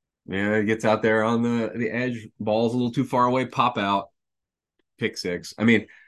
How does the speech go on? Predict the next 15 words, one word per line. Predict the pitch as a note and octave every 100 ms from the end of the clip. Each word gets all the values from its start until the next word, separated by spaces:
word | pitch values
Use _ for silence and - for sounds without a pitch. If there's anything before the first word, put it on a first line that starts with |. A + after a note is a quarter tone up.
| _ -
you | C3+
know, | A2 -
not | D#2+ -
pick | E2+
six, | - D#2+ -
the | F#2+
guy, | - - F#2 F2+ - _ _ -
uh, | E2+ D#2+ E2 - _
scoop | - - C3+
and | B2 A2+
score, | - A2 A2
whatever | G#2 F2+
they | F2+
call | - - -
it. | - _